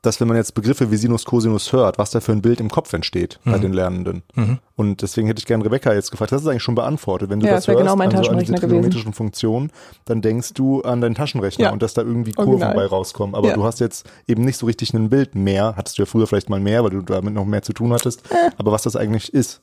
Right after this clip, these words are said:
Speaker 3: Ja.
Speaker 1: Also zielt es dann auch darauf ab, auf dieses, was im Kopf entsteht.
Speaker 2: Mhm. Ja, genau, genau das ist eigentlich der Kern. Also die Idee ist,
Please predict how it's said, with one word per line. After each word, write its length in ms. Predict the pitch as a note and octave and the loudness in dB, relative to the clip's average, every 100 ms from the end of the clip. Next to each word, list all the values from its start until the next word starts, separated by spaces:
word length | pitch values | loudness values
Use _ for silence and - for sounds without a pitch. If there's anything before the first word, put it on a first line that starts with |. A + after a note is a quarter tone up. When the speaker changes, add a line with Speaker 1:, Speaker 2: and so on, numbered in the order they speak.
| _ | _
Speaker 3:
Ja. 140 | - F3 | 2 2
Speaker 1:
Also 120 | F#2+ | 2
zielt 200 | - A#2+ | -2 -2
es 80 | - | -2
dann 160 | A2+ | -2
auch 140 | G#2+ - | -2 0
darauf 260 | A2 G#2+ | 0 0
ab, 120 | A#2+ G2+ | 0 -2
auf 120 | - | -4
dieses, 240 | G2+ F#2+ | -6 -2
was 160 | A2 G#2+ | -2 -2
im 80 | G2+ | -2
Kopf 240 | A2+ - | -2 -2
entsteht. 420 | G2+ - G#2+ - - - | -4 0 -2 -2 -6 0
Speaker 2:
Mhm. 260 | A2+ B2+ - _ _ - | 2 2 -4 _ _ -4
Ja, 160 | A2+ - | -4 -2
genau, 280 | - A#2 B2+ | 0 2 2
genau 280 | - B2 B2 | 2 2 2
das 120 | B2 | 2
ist 100 | A#2+ | 0
eigentlich 240 | B2 A#2 G#2+ | -2 0 0
der 120 | A2 | -2
Kern. 240 | - A2+ | -2 -2
Also 160 | G#2+ A2 | 0 0
die 140 | A#2 | 2
Idee 280 | B2 A#2 C3+ | 2 2 2
ist, 280 | F3 D3 | 2 0